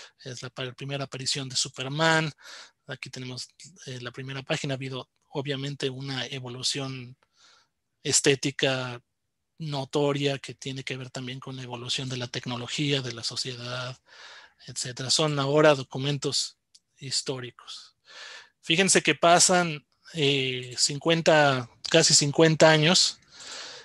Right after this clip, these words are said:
a que surja lo que llamamos ahora la novela gráfica, ¿no? Eh, quizás, ah, de nuevo, si vamos a seguir en esa línea de estar pensando en el, en los, en los cómics estadounidenses,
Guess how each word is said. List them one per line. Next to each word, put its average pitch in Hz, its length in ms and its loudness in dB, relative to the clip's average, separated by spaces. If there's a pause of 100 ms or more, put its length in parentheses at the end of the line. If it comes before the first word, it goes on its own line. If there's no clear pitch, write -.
(300)
a 135 360 0
que 135 140 4
surja 156 720 8 (960)
lo 143 160 -2
que 139 120 0
llamamos 139 420 6
ahora 139 280 8
la 123 240 -4
novela 127 420 -6
gráfica, 123 480 -8 (380)
¿no? 139 360 -16
Eh, 127 280 -14
quizás, 147 720 4
ah, 143 100 -4
de 139 120 0
nuevo, 156 340 4
si 131 140 0
vamos 143 280 0
a 135 60 2
seguir 139 260 0
en 147 120 0
esa 147 220 2
línea 147 360 -6
de 120 80 -8
estar 131 260 -6 (240)
pensando 131 460 -12
en 120 240 -12
el, 120 320 -18
en 131 160 -16
los, 120 240 -10
en 135 140 -14
los 127 160 -8
cómics 143 340 -4
estadounidenses, 143 1120 -2